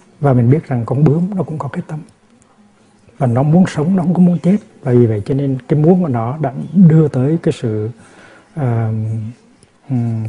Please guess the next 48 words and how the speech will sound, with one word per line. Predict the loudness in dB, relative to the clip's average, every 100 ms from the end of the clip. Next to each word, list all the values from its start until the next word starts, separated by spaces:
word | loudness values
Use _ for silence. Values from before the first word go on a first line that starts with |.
| -6
thay | -2
đổi | 0 0 -4 -8
trong | -6 -4
cái | -4
con | -2 0
người | 0
của | -2 -6
nó, | -8 -10 -4
trong | -2
cái | -2 -2
con | 2 4
bướm | 4
của | 0
nó. | -4 -6 -10 -18 _ _ _ _ _ _ _ _ _ _ _ _ -20 _
Và | 2
mình | 2 2
cũng | -4
vậy. | -4 -6 -8 _ _ _ _ _ _ _ _ _ _ _ _ _ _ _ _ -4
Nếu | 2
mình | 4 4
muốn, | 4 4 0 -6 _ _ _ _ _ _ _ _ _ -20 -2
mà |
muốn | 2 2 2
cho | -2
thật | -6 0
nhiều | 2 4 2
á, | 0 -4 _ _ _ _
thì | -2
mình | -2 -2
sẽ | -6
thay | -8 -6
đổi. | -6 -10 -16 _ _ _ _ _ _ _ _ _ -4
Nếu | 2
mình | 4 6
muốn | 4 4
thành | 0 -2
Phật | -2 -4
á, | -10 -16 _
mình | -2 2
muốn | 2 0
cho | -2 -4
thiệt | -4 2
nhiều | 2 2 0
thì | -2
mình |
sẽ | -2 -6
thành | -8
Phật. | -6 -8